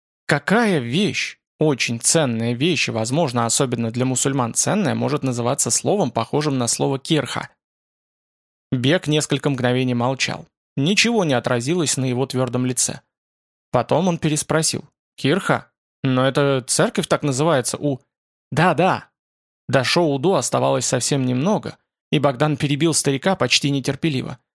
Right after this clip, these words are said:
На самом деле не кирха, конечно, к чему она мусульманам, но что-то похожее по звучанию. Бек опять помолчал. Потом переспросил снова: «Вещь?» «Да, наверное, даже не очень большая. Её может нести один человек.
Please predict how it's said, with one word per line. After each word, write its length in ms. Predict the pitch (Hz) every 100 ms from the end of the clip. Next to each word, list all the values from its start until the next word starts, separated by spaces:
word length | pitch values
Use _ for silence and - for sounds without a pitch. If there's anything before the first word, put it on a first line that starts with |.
| _ _
На 100 | 139
самом 300 | 127 151 151
деле 200 | 147 151
не 140 | 151 170
кирха, 320 | 214 160 127
конечно, 540 | - 120 127 - - -
к 60 | -
чему 260 | 190 175
она 160 | 113 117
мусульманам, 580 | 127 - 139 120 - - _ _ _ _
но 160 | 156 135
что-то 340 | - 214 -
похожее 460 | - 170 233 170 120
по 100 | 131
звучанию. 600 | 131 147 135 101 120 - _ _ _ _ _ _ _ -
Бек 300 | 123 120 -
опять 340 | 180 143 117
помолчал. 680 | 123 127 180 - - - - _ _ _ _ _ _ _
Потом 300 | 139 135 135
переспросил 580 | 151 147 - 180 - 165
снова: 500 | - 190 156 - - _ _ -
«Вещь?» 560 | 123 131 185 - - _ _ _ _ -
«Да, 400 | 135 240 143 107
наверное, 460 | 127 151 202 202 202
даже 240 | 202 196
не 100 | 214
очень 320 | 202 185 185
большая. 580 | 180 190 - - - 156
Её 280 | 143 127 156
может 300 | 214 214 214
нести 280 | 196 - 196
один 260 | 175 180
человек. 500 | - 170 165 - -